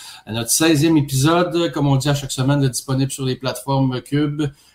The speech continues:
plateforme de T V A Sport, sur notre chaîne YouTube, euh, Spotify et toutes les plateformes numériques que vous pouvez imaginer. On est là. Euh, Ben, on va recevoir cette semaine, euh, recruteur professionnel des Jays,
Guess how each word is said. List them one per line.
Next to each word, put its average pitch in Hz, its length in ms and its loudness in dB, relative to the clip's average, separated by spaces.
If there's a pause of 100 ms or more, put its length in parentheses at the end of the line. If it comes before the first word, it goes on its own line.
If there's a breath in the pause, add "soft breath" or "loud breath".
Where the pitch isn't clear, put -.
(140)
plateforme 127 340 0
de 127 80 -2
T 123 140 -4
V 123 100 -2
A 120 80 -2
Sport, 139 600 0
sur 127 380 -6
notre 120 340 -6
chaîne 175 320 0
YouTube, 160 580 0
euh, 151 300 0
Spotify 143 640 0
et 120 260 0
toutes 143 160 -8
les 135 120 -2
plateformes 131 580 -4
numériques 131 500 -2
que 127 60 -8
vous 113 200 -12
pouvez 127 200 0
imaginer. 127 480 2 (520 loud breath)
On 196 160 6
est 151 120 6
là. 185 320 2 (360 loud breath)
Euh, 123 260 0
Ben, 180 260 2
on 156 80 2
va 131 100 -2
recevoir 151 520 -2
cette 139 180 -4
semaine, 151 540 0 (100)
euh, 113 500 -8 (400)
recruteur 156 500 -4
professionnel 160 420 -2
des 156 240 4
Jays, 160 280 0